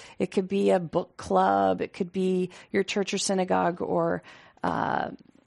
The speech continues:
a temple. It, it can be really any kind of community, but the more communities you're a part of, the better immunity you have, the better your immune system functions. So they did this study where they looked at community involvement and then they infected everybody with a rhinovirus in their nose.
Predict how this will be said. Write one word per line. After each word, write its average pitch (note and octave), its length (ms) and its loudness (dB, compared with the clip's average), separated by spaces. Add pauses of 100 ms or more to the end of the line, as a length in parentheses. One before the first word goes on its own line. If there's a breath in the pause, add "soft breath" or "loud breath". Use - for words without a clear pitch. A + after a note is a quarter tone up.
a F3 140 0
temple. F#3 600 0 (640 loud breath)
It, G#3 180 2
it B3 160 2
can B3 160 4
be G#3+ 240 2
really A#3 460 0
any A3+ 260 2
kind G#3+ 380 2
of B3 100 0
community, C4 320 4
but A3 140 0
the G3+ 80 0
more G#3 180 2
communities A3 480 0
you're F3 80 4
a D#3+ 60 0
part G3 320 0
of, D#4 200 4 (600 loud breath)
the F#3+ 80 6
better G3 480 2
immunity F#3+ 840 2
you D#3 120 -2
have, - 380 -2
the D#3+ 80 2
better F#3 240 2
your F3+ 260 0
immune F3+ 460 2
system D3 400 -4
functions. C3 480 -6
So F#3 80 0
they F3+ 180 2
did F#3 180 -2
this F#3 160 2
study E3 300 0
where E3 140 0
they D#3 180 2 (320 loud breath)
looked G3 220 0
at - 80 -6
community F3+ 400 0
involvement F3 500 2
and F3+ 160 2
then F3+ 140 2
they F3 180 2
infected F3+ 500 2
everybody E3+ 360 2
with D#3 100 2
a D#3+ 60 -2
rhinovirus E3 760 0
in F3 80 -2
their D3 120 0
nose. D3 440 -2